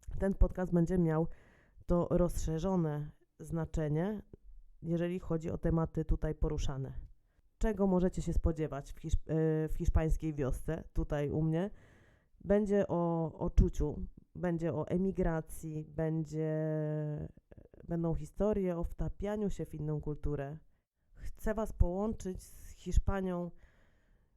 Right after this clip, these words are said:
jak najbardziej autentyczną, Hiszpanią właśnie pueblos, bo mówiąc pueblo español, tak naprawdę możemy też powiedzieć pueblo valenciano, czyli, y, społeczność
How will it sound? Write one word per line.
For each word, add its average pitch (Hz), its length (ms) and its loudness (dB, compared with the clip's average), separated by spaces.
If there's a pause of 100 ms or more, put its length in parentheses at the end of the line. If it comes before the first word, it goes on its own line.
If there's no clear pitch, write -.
(640)
jak 214 220 -2
najbardziej 196 420 0
autentyczną, 151 960 -4
Hiszpanią 175 880 -2 (1000)
właśnie 170 640 -4 (340)
pueblos, 165 760 -4
bo 170 260 -2
mówiąc 196 480 0
pueblo 165 460 0
español, 156 600 -4 (920)
tak - 180 -2
naprawdę 170 540 -2
możemy 160 320 -2
też 165 140 0
powiedzieć 143 360 -2
pueblo 160 460 0
valenciano, 196 840 0 (160)
czyli, 151 520 -10 (180)
y, 151 340 -6
społeczność - 880 -2